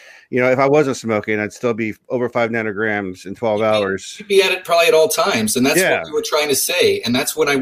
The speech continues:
Speaker 2: I went to the Senate Criminal Committee in Illinois, the House Criminal Committee. I, I spoke to them, and all of them sat back. They all sat back in their chairs, and they're like, "Hmm, something needs to be done.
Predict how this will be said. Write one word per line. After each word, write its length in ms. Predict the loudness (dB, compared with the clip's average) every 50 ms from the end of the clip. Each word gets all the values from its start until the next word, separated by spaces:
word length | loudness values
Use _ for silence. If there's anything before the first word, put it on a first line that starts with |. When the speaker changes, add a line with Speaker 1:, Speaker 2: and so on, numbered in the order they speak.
| -2 -2
Speaker 2:
I 100 | -2 0
went 240 | 0 0 -2 -2 2
to 120 | 2 2
the 180 | 4 4 2 0 -2 -4
Senate 300 | -2 -2 0 -2 -2 -4
Criminal 280 | -4 -4 0 2 0
Committee 380 | 0 2 0 0 0 0 0 0
in 80 | 0 0
Illinois, 420 | 0 -2 -2 -2 -2 -4 -6 -8 -12 -18 -20 -20 _ _
the 160 | 0 2 2 2
House 300 | 2 0 0 0 -2 -2
Criminal 320 | 0 0 2 2 0 0
Committee. 420 | 0 0 0 0 -2 -4 -6 -10 -14 -20 -20 -20 _ -2
I, 220 | 0 2 2 2
I 100 | 0 -2 -2
spoke 360 | -2 0 2 2 2 2 2
to 100 | -2 -2
them, 300 | -2 -2 -4 -6 -10 -14 _ -20 -20 -20 -14 _
and 140 | -2 0 2
all 180 | 4 4 4
of 80 | 4 2
them 160 | 0 -2 -4
sat 340 | -2 0 2 2 0 0 2
back. 380 | 2 4 4 4 4 0 -2 -4
They 60 | -4
all 160 | -4 -4 -4
sat 320 | -4 -2 -2 -2 -2 -2
back 240 | -2 -4 -4 -4 -4
in 80 | -6 -6
their 100 | -6 -6
chairs, 420 | -8 -4 0 0 0 0 0 -4 -6
and 80 | -8
they're 140 | -8 -6 -6
like, 120 | -6 -8 -10
"Hmm, 320 | -14 -16 -16 -14 -16 -16 -16 _ _ _ _ _ _ _ _ _ _ _ _ _ _ _ _ _ _ _ _ _ _ _ _ _ _ _ _ _ _ _ -20 -20 _
something 400 | _ -2 0 2 2 2 0 -2
needs 240 | 0 0 0 0 -2
to 100 | -4 0
be 120 | 0 2 4
done. 440 | 4 4 4 2 0 -2 -4 -6